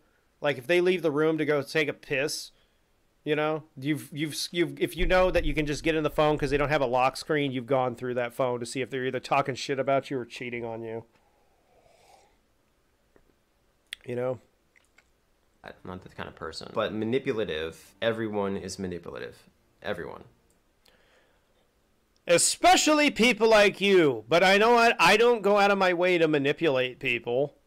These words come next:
Speaker 1: I don't go out there and try to run weird social engineering games to gain people's virginity and shit. Like, what the fuck?
Speaker 2: And you guys don't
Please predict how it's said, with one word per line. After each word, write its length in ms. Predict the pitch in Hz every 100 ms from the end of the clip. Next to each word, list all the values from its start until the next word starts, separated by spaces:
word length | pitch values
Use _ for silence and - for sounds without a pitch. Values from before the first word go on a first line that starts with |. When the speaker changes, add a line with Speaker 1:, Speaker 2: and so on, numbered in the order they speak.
| _ _ _ _ _ _ -
Speaker 1:
I 140 | 165
don't 160 | 196 185
go 140 | 175
out 240 | 175 180
there 180 | 156 160
and 80 | 151
try 160 | - 170
to 60 |
run 380 | 143 151 165 143
weird 420 | 127 156 170 160
social 600 | - - 151 165 - 170 160
engineering 760 | 165 127 143 147 151 160 151
games 460 | 147 147 147 143 139
to 100 | -
gain 360 | 123 135 156 147
people's 420 | 151 156 147 120
virginity 840 | 123 139 101 110 127 147 123 135
and 120 | 147
shit. 440 | 139 - 139 147 156
Like, 180 | 170 143
what 140 | 175
the 100 | 165
fuck? 500 | - - 170 120 - _ _ _ _ _ _ _ _ - - - - _ _ _ _ _ _ _ _ _ _ _ _ -
Speaker 2:
And 320 | 87 85 82
you 120 | 101
guys 180 | 104 98
don't 160 | 98